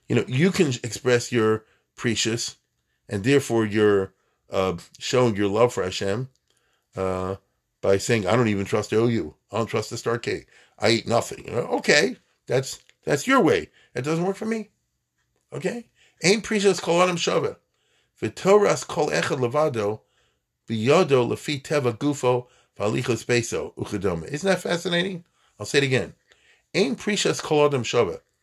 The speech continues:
Not everybody is, can be, can be a poresh in the same way, which means everybody can do that behavior,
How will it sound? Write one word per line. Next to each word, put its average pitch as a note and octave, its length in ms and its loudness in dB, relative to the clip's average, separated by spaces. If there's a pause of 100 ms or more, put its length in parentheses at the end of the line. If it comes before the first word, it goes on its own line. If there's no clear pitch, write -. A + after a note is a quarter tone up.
(320)
Not F3 200 0
everybody D#3+ 640 2 (420)
is, G#2+ 200 -6 (100)
can B2+ 180 -2
be, B2+ 100 -2
can B2+ 280 -4
be B2 360 2 (240)
a G2+ 80 -4
poresh C3+ 540 2
in G#2+ 80 -4
the G#2 100 -4
same A#2+ 260 -2
way, E2+ 200 -4 (280)
which D3 200 0
means G3+ 340 4 (380)
everybody A2 380 4
can G2+ 140 -4
do G#2+ 140 -2
that F2+ 180 0
behavior, G2+ 520 -2